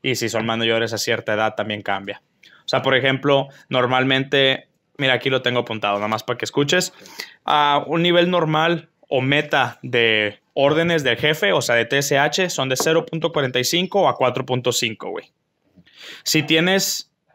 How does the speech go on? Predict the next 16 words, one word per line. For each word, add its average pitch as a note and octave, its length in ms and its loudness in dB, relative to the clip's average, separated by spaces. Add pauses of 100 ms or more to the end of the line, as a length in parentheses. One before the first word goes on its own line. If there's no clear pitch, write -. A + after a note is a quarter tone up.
(220)
una D#3+ 280 2
T E3 100 4
S D#3+ 240 2
H D3 300 2
por B2+ 240 0
encima B2 560 0
de A2+ 240 0
diez, D#3 680 0 (100)
eres A#2+ 420 0
clínico. A2 600 -4 (1300)
Si - 200 0
tienes D#3 280 2
una D#3+ 240 0
T D#3+ 80 2
S D#3 240 2
H C#3+ 480 -2